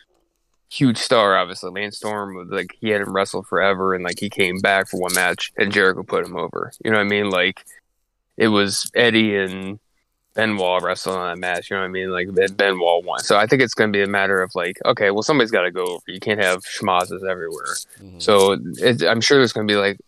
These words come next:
Speaker 1: an agreement of a balance of Tony might say, "Well, Punk's gonna go over," but then New Japan be like, "All right, well, this guy's gotta go over, and then I want this guy to go over." Okay, and then this guy's got, you know what I mean? Almost like a draft of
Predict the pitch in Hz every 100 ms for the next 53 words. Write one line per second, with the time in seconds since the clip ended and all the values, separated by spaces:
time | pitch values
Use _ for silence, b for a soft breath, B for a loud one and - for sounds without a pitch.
0 | - - 107 98 98 104 107 101 92 95
1 | 92 95 92 92 92 - 90 92 - B
2 | B _ _ _ - 123 107 107 101 107
3 | 101 98 - 156 151 139 117 107 104 98
4 | 95 87 87 92 95 98 98 104 - 110
5 | 101 98 90 92 104 92 90 92 110 -
6 | 123 113 113 107 104 104 101 95 95 95
7 | 95 - 95 87 80 - 71 71 - -
8 | - 135 - 104 98 104 95 95 95 101
9 | - - - - - - 127 113 110 113
10 | 110 - 90 101 98 95 - 95 95